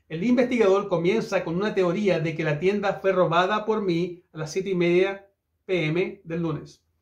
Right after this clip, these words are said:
A través de la investigación admito haber robado al dueño de la tienda la semana antes de que la tienda fue robada. Si bien esto es notable y debería llevar a una mayor sospecha, esto no es evidencia de que robé la tienda.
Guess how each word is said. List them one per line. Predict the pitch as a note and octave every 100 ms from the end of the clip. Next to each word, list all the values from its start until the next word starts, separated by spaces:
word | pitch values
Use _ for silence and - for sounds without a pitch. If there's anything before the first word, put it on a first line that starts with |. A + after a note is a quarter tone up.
| _ _
A | E3+ E3
través | F3+ G#3 B3+
de |
la | C#4+
investigación | B3 A3 A3+ G3 F#3+ A3 G#3+
admito | E3 D#3 B3+ D#4 E3 D#3+
haber | D3+ E3
robado | E3 D#3+ D#3 D#3 F3+ -
al | D#3
dueño | D3+ D3+ E3
de | F#3
la | G3+
tienda | A3+ E3+ F#3 - -
la | - E3
semana | F#3+ F#3+ G#3+ A3+ G3
antes | B3+ B3 D#3 D3+ -
de | D#3+
que | D#3+
la | D3+
tienda | D#3+ F3 F#3
fue | - E3+ - -
robada. | F3+ G3+ A3 - - - _ _ _ _ _ _ _ _ _ _ _
Si | -
bien | F3+ G#3+ A3+
esto | G#3 -
es | G3
notable | F3 D#3+ G3 E3+ D3+ F3+ - _ _ _ _
y | E3+
debería | D#3+ D#3 D#3+ G3
llevar | F3 E3 F3+ F#3
a | D#3+
una | F3+ F3
mayor | D#3 D3 G3+
sospecha, | G3+ - F#3+ D3+ - F3 - _ _ _ _ _
esto | A3 A3+ A#3
no | G#3
es | A3 A3+
evidencia | G#3 G3 F#3 B3+ A#3 F3 D#3+
de | E3
que | F3+
robé | F3 E3+ F3
la | F#3+
tienda. | F#3+ A#3+ F3+ -